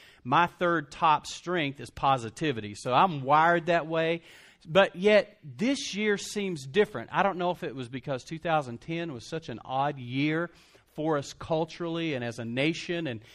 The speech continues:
even on the worldwide scene. But for whatever reason, coming into two thousand eleven, I've just had this heightened sense of expectation.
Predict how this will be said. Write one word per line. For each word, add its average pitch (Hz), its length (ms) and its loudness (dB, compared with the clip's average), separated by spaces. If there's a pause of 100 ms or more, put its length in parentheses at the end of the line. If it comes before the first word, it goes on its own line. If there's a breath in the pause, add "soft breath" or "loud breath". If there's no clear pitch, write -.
(140)
even 170 240 -2
on 156 100 0
the 135 80 -2
worldwide 143 640 0
scene. 175 400 -2
But 139 160 -4
for 143 140 -8
whatever 208 460 4
reason, 190 500 0
coming 202 380 -4
into 175 280 -2
two 165 220 -10
thousand 147 400 -2
eleven, 151 400 2 (300 loud breath)
I've 185 200 -4
just 175 200 -8
had 147 200 2
this 139 140 -8
heightened 196 640 0
sense 185 460 -4
of 165 180 -8
expectation. 160 960 -2